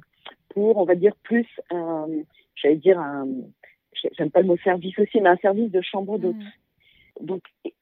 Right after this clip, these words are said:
Speaker 1: mais ça n'a pas été finalement, en termes financiers, un investissement lourd. Ma chance à moi, euh,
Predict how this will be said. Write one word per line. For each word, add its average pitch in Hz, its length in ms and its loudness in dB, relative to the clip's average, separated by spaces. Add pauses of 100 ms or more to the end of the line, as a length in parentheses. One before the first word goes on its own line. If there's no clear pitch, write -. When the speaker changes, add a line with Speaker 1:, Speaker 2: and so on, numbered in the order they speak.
(140)
Speaker 1:
mais 185 240 4
ça 214 60 2
n'a 190 60 2
pas 247 180 6
été 233 260 0
finalement, 202 720 -8
en 196 80 -12
termes 202 240 -6 (100)
financiers, 208 640 -4 (540)
un 180 180 -2
investissement 208 880 -2 (220)
lourd. 196 480 2 (840)
Ma 214 140 2
chance 277 400 -6
à 220 80 -2
moi, 214 280 -6 (400)
euh, 185 180 4